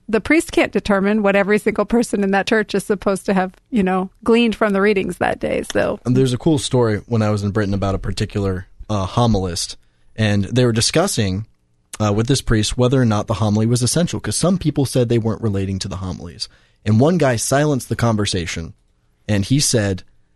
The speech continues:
Speaker 2: "You know, my wife has cooked every dinner for me since we've been married,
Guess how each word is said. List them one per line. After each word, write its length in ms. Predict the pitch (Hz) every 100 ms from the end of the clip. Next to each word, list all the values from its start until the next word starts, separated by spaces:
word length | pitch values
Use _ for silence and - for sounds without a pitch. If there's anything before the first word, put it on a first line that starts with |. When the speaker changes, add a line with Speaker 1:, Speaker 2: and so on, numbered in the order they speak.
| _
Speaker 2:
"You 120 | - 143
know, 260 | 151 147
my 200 | 139 160
wife 300 | 175 147 139
has 120 | 120 -
cooked 300 | - 131 - _ _ _ -
every 280 | 160 147
dinner 300 | 135 120 104
for 240 | 95 98 90
me 220 | 87 98
since 260 | - 101 -
we've 180 | 104 90
been 200 | 82 65
married, 360 | 53 50 -